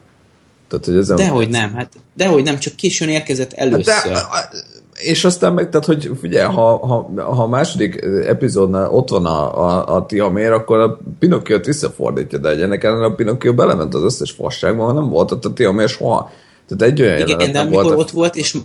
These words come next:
Speaker 2: de ott volt, és mondta neki, és nem történt akkor se semmi. Hát láttad, hogy a Pinocchio leszarta. Megbeszéljük, megbeszéltük,
Speaker 1: Pedig
Speaker 2: hogy akkor azt
Speaker 1: idióták
Speaker 2: mondod
Speaker 1: az.
Speaker 2: a Rókusnak? És így persze,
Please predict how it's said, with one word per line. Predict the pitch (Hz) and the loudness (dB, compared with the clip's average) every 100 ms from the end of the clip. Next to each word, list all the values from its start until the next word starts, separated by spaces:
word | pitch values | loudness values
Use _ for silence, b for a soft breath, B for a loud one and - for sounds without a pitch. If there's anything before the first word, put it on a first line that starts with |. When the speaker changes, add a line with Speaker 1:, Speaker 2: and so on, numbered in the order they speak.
| - _ _ | -12 _ _
Speaker 2:
de | - | -4
ott | 156 160 | -2 0
volt, | 190 180 | 0 0
és | 156 | -2
mondta | 143 131 135 147 | 0 0 0 -2
neki, | 143 147 | 0 0
és | 156 | 0
nem | 196 202 | 0 0
történt | 107 - 113 | 0 0 -4
akkor | 151 - | -4 -4
se | 120 - | -4 -6
semmi. | 92 85 92 | -6 -4 -4
Hát | 92 | -4
láttad, | 127 139 92 95 | -4 -4 -6 -4
hogy | 101 | -4
a | 92 | -2
Pinocchio | 120 107 104 104 | -2 -2 -2 -2
leszarta. | 95 92 101 95 - 104 B B B | -2 -4 -4 -6 -6 -10 B B B
Megbeszéljük, | - 151 139 131 143 143 - | -4 -2 -2 -2 0 0 0
megbeszéltük, | 120 120 131 - 156 110 | -2 -4 -2 0 2 0
Speaker 1:
Pedig | - | 0
Speaker 2:
hogy | 87 | -2
akkor | 73 - | -2 -2
azt | 69 | -2
Speaker 1:
idióták | 78 160 | -2 -2
Speaker 2:
mondod | 160 | -2
Speaker 1:
az. | 160 | 2
Speaker 2:
a | |
Rókusnak? | 170 180 220 - 101 107 - _ _ _ _ | 2 0 -4 -6 -6 -10 -16 _ _ _ _
És | - | -8
így | 185 - | -8 -6
persze, | - - 107 - | -4 -2 -4 -6